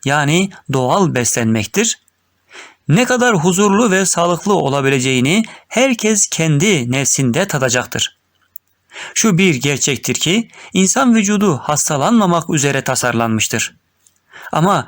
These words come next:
fıtrata uygun biçimde yiyip içme alışkanlığını kaybeden insan adeta onu kendi tercihleriyle zorla hasta eder. Bu bünyenin hastalanmasının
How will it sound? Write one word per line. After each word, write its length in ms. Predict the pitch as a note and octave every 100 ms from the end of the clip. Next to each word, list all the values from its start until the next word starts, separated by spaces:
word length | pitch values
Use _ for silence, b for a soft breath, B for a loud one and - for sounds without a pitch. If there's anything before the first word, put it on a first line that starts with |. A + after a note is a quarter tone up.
| B
fıtrata 560 | - E3 D#3+ F3+ E3 G#3+
uygun 640 | D4 A3 G3+ F3+ C4+ G3+
biçimde 400 | D3+ - D#3 C#3
yiyip 440 | C3 A#2+ C#3+ G3+ -
içme 420 | E3+ - B2 D3+
alışkanlığını 880 | - F3 E3 - E3 D#3+ D#3+ D#3 D3
kaybeden 500 | - D3 C3+ B2+ B2
insan 500 | B2+ A#2 D3+ G3 A3+ B B B
adeta 500 | E3 A3+ A#3 G#3+ G#3+
onu 280 | G3 G3+ G3
kendi 340 | F#3 E3+ A3+
tercihleriyle 840 | F3 E3+ D#3 D3+ E3 G#3 G3 A3+ A#3 B B
zorla 480 | C3+ A#3+ A3 G3 D#3
hasta 280 | C#3+ - A#2
eder. 340 | G#2+ G#2+ - _ _ _ _ B B B F3+
Bu 140 | F#3
bünyenin 440 | F3+ F3 F3 A3+
hastalanmasının 1000 | D#3+ E3 D#3+ D#3+ D#3+ D#3+ D3+ D3+ F3+ C4